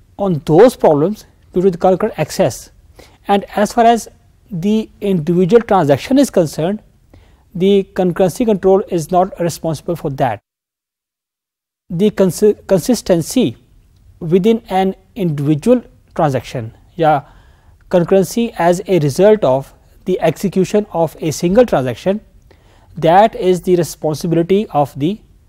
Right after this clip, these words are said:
designer, the developer, the programmer. But the concurrent access is managed by the concurrency control mechanism of the D B M S. Then we studied that there may, uh, especially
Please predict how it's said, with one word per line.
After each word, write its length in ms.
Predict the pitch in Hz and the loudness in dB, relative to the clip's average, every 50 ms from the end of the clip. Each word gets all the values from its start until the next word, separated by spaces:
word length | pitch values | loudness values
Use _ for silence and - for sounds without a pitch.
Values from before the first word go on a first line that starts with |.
| _ _ _ - 143 | _ _ _ -8 -4
designer, 540 | 147 139 143 127 127 123 131 156 196 233 - _ _ _ _ _ - | -2 0 0 0 0 0 0 -2 -2 -4 -6 _ _ _ _ _ -8
the 80 | 143 | -6
developer, 400 | 131 131 135 127 127 - 156 175 | -2 0 0 -2 -2 -2 -4 -4
the 100 | 175 180 | -2 -2
programmer. 400 | 180 - 220 254 277 269 208 139 - _ _ _ _ _ _ _ _ _ _ _ _ _ _ _ _ _ _ _ _ _ _ _ _ _ - - | -2 -2 0 0 0 0 0 -2 -6 _ _ _ _ _ _ _ _ _ _ _ _ _ _ _ _ _ _ _ _ _ _ _ _ _ -2 2
But 220 | 175 202 202 - - _ _ _ _ - | 2 2 2 2 -4 _ _ _ _ -4
the 100 | 175 170 | -4 -4
concurrent 480 | - - - 180 180 170 - - 190 254 | -2 0 2 2 2 4 2 2 2 2
access 360 | 220 - - 254 233 - - - - 190 185 | 2 2 0 -2 -2 -2 -4 -4 2 2 2
is 160 | 185 180 - - _ _ - | 2 2 -2 -14 _ _ -10
managed 460 | - 165 156 151 151 170 185 180 - - _ _ - | -6 -2 -2 0 0 0 -2 -2 -4 -16 _ _ -4
by 140 | 156 147 147 | -2 -2 0
the 120 | 147 156 | -2 -4
concurrency 480 | - 170 175 165 - 180 165 - - 196 | -4 -4 -4 -2 -2 -4 -4 -2 -4 -4
control 240 | 185 165 165 151 | -4 -4 -4 -4
mechanism 520 | 143 143 123 - 143 143 143 147 151 175 - | -4 -4 -6 -6 -6 -6 -6 -6 -6 -8 -6
of 220 | - 147 135 - - | -6 -6 -6 -6 -8
the 160 | - 160 208 _ _ _ _ _ _ _ _ _ _ _ _ _ _ _ _ - | -10 -10 -10 _ _ _ _ _ _ _ _ _ _ _ _ _ _ _ _ -8
D 100 | 143 127 | -8 -6
B 140 | 127 123 | -6 -6
M 120 | 113 110 110 | -8 -10 -12
S. 240 | 110 - - - _ _ _ _ _ _ _ _ _ _ _ _ _ _ _ _ _ _ _ _ _ _ _ _ _ _ _ _ - _ _ _ _ _ _ _ _ _ | -14 -16 -20 -20 _ _ _ _ _ _ _ _ _ _ _ _ _ _ _ _ _ _ _ _ _ _ _ _ _ _ _ _ -20 _ _ _ _ _ _ _ _ _
Then 240 | - 165 202 247 254 | 0 2 2 4 4
we 80 | 262 233 | 2 0
studied 420 | - - 220 185 175 202 196 175 | 0 2 0 2 2 2 2 4
that 180 | 180 170 175 170 _ _ _ _ _ _ _ _ _ _ _ _ _ _ _ - | 4 4 4 4 _ _ _ _ _ _ _ _ _ _ _ _ _ _ _ -8
there 360 | 170 147 175 175 180 185 175 | -2 0 4 4 4 4 2
may, 200 | 165 170 175 175 | 0 -4 -4 -4
uh, 340 | - 170 165 160 156 151 151 | -2 0 2 2 4 2 2
especially 560 | 151 - - - - 208 180 - - 196 | -2 -4 -12 -6 -2 0 0 0 0 -2